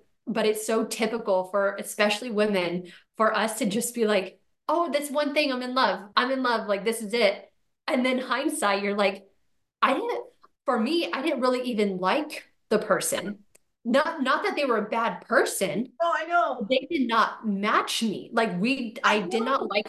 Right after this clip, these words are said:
Speaker 1: who they were. <laughs>
Speaker 2: I, I know for a fact, like, it was, like, what got me was, um,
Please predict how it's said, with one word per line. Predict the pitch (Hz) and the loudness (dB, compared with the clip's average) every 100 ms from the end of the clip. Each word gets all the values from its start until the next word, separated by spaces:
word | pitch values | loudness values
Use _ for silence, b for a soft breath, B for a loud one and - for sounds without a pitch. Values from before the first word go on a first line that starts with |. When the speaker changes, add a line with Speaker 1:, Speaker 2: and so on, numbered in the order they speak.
| - | -6
Speaker 1:
who | 233 220 | -2 0
they | 226 196 | 0 0
were. | 214 320 - 185 - _ - | 2 2 0 -4 -14 _ -12
<laughs> | - - | -6 0
Speaker 2:
I, | - 587 440 - _ | 2 2 -2 -4 _
I | - - | -2 0
know | 440 453 | 0 0
for | 440 440 | -2 0
a | |
fact, | 453 427 | -4 0
like, | 294 - - _ _ | 0 -2 -18 _ _
it | 269 311 | -2 0
was, | 311 311 294 - | 6 6 4 -2
like, | 254 262 - - _ _ _ _ _ - | 4 4 4 -12 _ _ _ _ _ 0
what | 262 262 | 2 2
got | 285 330 - 247 | 0 0 -2 -6
me | 269 247 196 180 175 _ _ _ - | -2 0 0 -2 -8 _ _ _ -16
was, | 226 226 226 208 - - | -4 0 0 -4 -12 -4
um, | 208 208 202 196 175 | 0 2 0 -2 -12